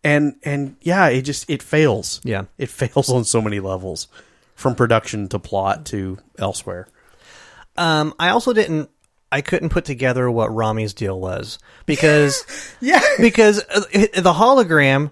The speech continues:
Speaker 2: right?
Speaker 1: Right.
Speaker 2: Rami cannot see the hologram, ap-, apparently because of her firewall.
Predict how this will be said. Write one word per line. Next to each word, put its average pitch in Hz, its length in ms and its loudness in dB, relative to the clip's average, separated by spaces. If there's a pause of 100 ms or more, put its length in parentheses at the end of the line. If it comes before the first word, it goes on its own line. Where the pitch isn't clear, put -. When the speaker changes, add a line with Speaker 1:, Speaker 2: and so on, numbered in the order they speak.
Speaker 2:
right? 156 400 4 (420)
Speaker 1:
Right. 123 320 0
Speaker 2:
Rami 196 320 6
cannot 185 380 2
see 180 180 0
the 147 100 0
hologram, 131 640 0
ap-, 123 120 -6
apparently 147 400 0
because 123 320 -4
of 120 120 -6
her 117 100 -2
firewall. 110 720 -4